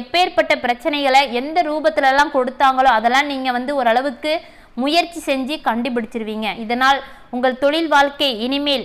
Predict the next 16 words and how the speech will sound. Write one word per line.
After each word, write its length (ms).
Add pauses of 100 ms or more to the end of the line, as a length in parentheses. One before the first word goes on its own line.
(140)
மே 100 (220)
ஏழாம் 360
தேதிக்கு 460
பிறகு 280 (120)
அமோகமாக 720 (100)
இருக்க 220 (120)
போகுது. 340 (420)
சொந்த 400
தொழிலை 340 (100)
பொறுத்த 320
வரைக்கும் 360 (120)
எவ்வளவு 460
பிரச்சனைகளை 600
நீங்க 160 (120)
பார்த்து 380
வந்தீங்களோ 460